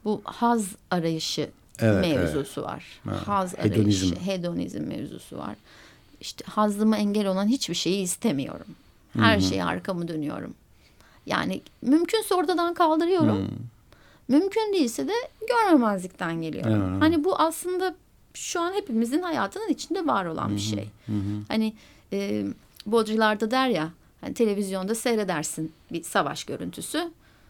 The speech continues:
Speaker 1: E, haberlerin, haberler biter, reklamlar başlar. İşte tuvalet kağıdı reklamı çıkar. Aynı ilgiyle onu da seyredersin. Sonra kapatırsın ve bitmiştir yani mevzu.
Speaker 2: Hı hı.
Speaker 1: Orada savaş devam etmektedir ama senin için bitmiştir.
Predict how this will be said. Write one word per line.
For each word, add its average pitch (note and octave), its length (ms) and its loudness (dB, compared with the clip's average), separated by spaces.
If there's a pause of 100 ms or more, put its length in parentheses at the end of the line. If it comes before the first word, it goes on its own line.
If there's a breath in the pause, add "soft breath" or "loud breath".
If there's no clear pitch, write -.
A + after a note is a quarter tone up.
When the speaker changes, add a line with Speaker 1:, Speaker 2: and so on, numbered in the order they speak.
(560 soft breath)
Speaker 1:
E, - 200 -10
haberlerin, A#3 720 2 (100)
haberler G#3 520 0
biter, E4 300 2
reklamlar C4 540 0
başlar. D4+ 320 0
İşte - 200 -4
tuvalet B3+ 360 0
kağıdı F3 280 -2
reklamı D#3 300 -4
çıkar. F#4+ 420 -4 (140)
Aynı D4 380 2 (160)
ilgiyle G3+ 420 -2
onu C#4 160 2
da G3+ 80 0
seyredersin. D3 560 -4
Sonra F4+ 200 -4
kapatırsın - 500 -6
ve G#4+ 140 -4
bitmiştir - 500 -2
yani - 260 -6
mevzu. - 260 -4
Speaker 2:
Hı G#2 200 4
hı. G#2 100 2 (140)
Speaker 1:
Orada B3+ 260 6
savaş C#4 380 0
devam D#4 280 0
etmektedir E4 520 -4 (320 soft breath)
ama A#3 160 0
senin C#4+ 260 4
için A#3+ 280 0
bitmiştir. - 540 -8